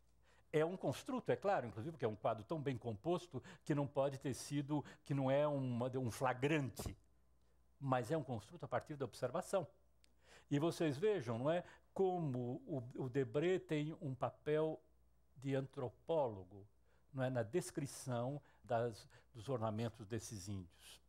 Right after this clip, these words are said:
Mas, sobretudo, o Debré tem aquilo que nenhum artista brasileiro realizou,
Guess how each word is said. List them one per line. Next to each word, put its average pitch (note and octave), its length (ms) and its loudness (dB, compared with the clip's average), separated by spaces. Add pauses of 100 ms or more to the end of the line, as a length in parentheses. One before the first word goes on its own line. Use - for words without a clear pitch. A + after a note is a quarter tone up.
(140)
Mas, D#3+ 360 0
sobretudo, G#3+ 640 -4 (760)
o C3+ 120 -2
Debré C3 500 2
tem C#3+ 300 -2
aquilo D#3 420 -6
que - 140 -10
nenhum C3+ 500 -2 (100)
artista B2 880 -4 (120)
brasileiro A#2 800 -4
realizou, B2 640 -2